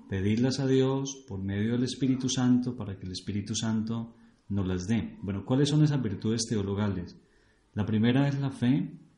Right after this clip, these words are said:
la segunda, la esperanza, y tercera, la caridad. ¿A qué hace relación la fe? La fe hace relación a todo lo que implica el creer en Dios.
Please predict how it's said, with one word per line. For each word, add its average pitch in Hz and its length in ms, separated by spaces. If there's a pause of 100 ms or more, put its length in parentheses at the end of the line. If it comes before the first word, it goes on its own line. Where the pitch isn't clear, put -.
(840)
la 101 120
segunda, 107 720 (560)
la 113 160
esperanza, 131 720 (240)
y 101 100
tercera, 104 880
la 101 80
caridad. 95 600 (640)
¿A 104 140
qué 127 100
hace 147 160
relación 117 760
la 101 140
fe? 151 220 (120)
La 95 120
fe 110 160
hace 117 220
relación 131 680 (360)
a 98 140
todo 117 180
lo 127 160
que - 80
implica 107 680
el 98 320
creer 110 720
en 107 180
Dios. 143 480